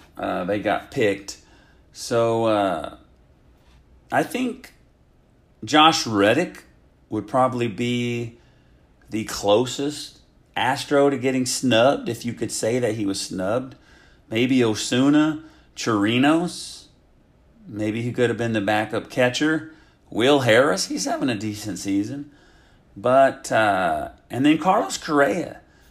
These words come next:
he had all-star worthy numbers, but he got injured. I think he still possibly should have been a backup shortstop, but that's just not how,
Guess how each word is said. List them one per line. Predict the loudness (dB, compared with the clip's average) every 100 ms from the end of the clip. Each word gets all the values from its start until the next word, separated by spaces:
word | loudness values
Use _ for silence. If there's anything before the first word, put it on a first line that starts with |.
| _
he | -2
had | 4 4
all-star | 6 4 2 0 2 2
worthy | 2 0 0
numbers, | -2 -2 0 -2 -2
but | -4 -4
he | -2
got | 0 -2
injured. | -2 -4 -2 -2 -4 -6 -18 _
I | -4 -4
think | -2 -4 -4
he | -8 -6
still | -6 0 2 2 0 -2 -8 _ _ _ _ _ _ -6
possibly | 0 0 0 -4 -2 -2 -2 -4 -10 _ _
should | -16 -6 -4 -2
have | -4 -6
been | -2 0 0 -2 -2
a | -4 -2
backup | 0 0 -2 -4 -6
shortstop, | -6 -6 -6 -6 -4 -4 -4 -8
but | -4
that's | 0 0 -2
just | -4 -4
not | -4 -2
how, | -2 -2 -2 -6